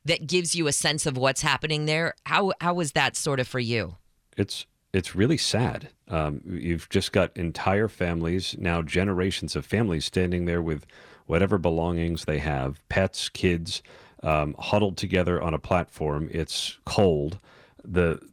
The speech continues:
Speaker 2: there's no schedule. Uh, the train comes and, and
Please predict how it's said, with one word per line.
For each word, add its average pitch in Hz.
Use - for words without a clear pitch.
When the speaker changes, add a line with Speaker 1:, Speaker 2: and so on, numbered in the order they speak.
Speaker 2:
there's 98
no 104
schedule. -
Uh, 85
the 85
train 95
comes 87
and, 78
and 76